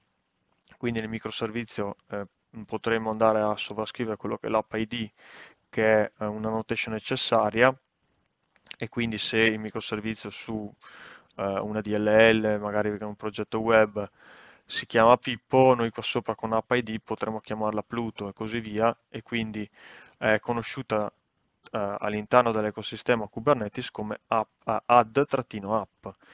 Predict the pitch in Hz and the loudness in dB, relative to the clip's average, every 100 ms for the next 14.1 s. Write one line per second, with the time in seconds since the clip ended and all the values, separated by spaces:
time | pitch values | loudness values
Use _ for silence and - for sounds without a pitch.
0 | _ - 127 131 123 110 104 - 120 120 | _ -14 -10 -6 -4 -4 -4 0 2 4
1 | 120 113 117 - 120 120 117 104 107 110 | 2 2 -4 -4 0 2 2 0 -4 -2
2 | 110 113 120 117 107 - 104 107 110 107 | 0 4 6 4 0 -6 -8 -6 -4 -8
3 | 113 107 - 110 117 - 101 98 110 110 | -10 -10 -8 -4 -4 -6 -10 -6 -4 -4
4 | 107 104 101 98 101 101 - 113 - 113 | -4 -6 -6 -8 -10 -12 -8 -8 0 -2
5 | 107 98 117 123 110 104 135 - - - | -2 -8 -6 -4 -4 0 0 -2 -20 -18
6 | - - - _ - 113 107 95 113 110 | -18 -20 -20 _ 2 4 6 4 2 2
7 | 117 131 104 123 - 120 - 110 104 107 | 0 0 2 0 0 -6 -2 -2 0 0
8 | 143 120 107 101 95 90 - 107 _ - | -2 -2 -6 -8 -8 -10 -10 -10 _ -16
9 | 110 104 - 104 104 98 98 - 92 95 | -8 -8 -8 -12 -12 -12 -12 -12 -14 -14
10 | - - - - - - - 113 110 113 | -16 -20 -20 -20 -20 -18 -4 -2 0 -2
11 | 117 131 - - - 139 113 113 - 135 | 2 2 2 -4 6 8 8 6 0 2
12 | 135 120 113 - - 117 110 110 107 - | 2 0 -8 -6 2 4 4 0 -4 -2
13 | 110 107 139 - 135 120 113 110 127 135 | -4 0 0 2 4 4 2 0 4 6
14 | - | 4